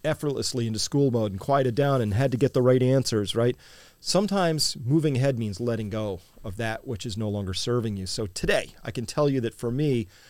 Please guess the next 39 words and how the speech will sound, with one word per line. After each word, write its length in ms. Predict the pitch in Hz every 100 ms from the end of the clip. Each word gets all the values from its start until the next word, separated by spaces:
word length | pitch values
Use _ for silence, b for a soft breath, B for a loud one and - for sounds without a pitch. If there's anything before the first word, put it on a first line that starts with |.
| B -
my 200 | 131 165
dominant 440 | 156 151 139 123
culture, 320 | - 127 -
being 280 | 107 123 117
lied 320 | 127 139 151
to 100 | - 139
by 120 | 131
the 100 | 120
New 80 | 123
York 180 | 120
Times, 500 | - 120 113 101 92 -
is 180 | - 117
not 300 | 131 131 123 -
serving 420 | - - 120 110
me 140 | 107 104
in 80 | 107
any 160 | 104
way. 220 | 101 98
To 160 | 95 120
be 240 | 107 113 - B B
censored, 720 | - - 160 143 123 98 92 -
hard 260 | 127 127
or 60 | 143
soft, 520 | - 208 135 - - -
is 200 | 131 123
not 260 | 131 117
serving 360 | - 135 120 123
any 220 | 156 139
of 100 | 104
us 180 | 87 -
at 120 | 110
this 120 | 104
point 260 | - 110 98
in 60 |
time. 280 | 95 107 104 - B B B
But 160 | - 135
mostly 320 | 147 196 226
the 140 | 151 117
narrative 580 | 123 147 185 185 123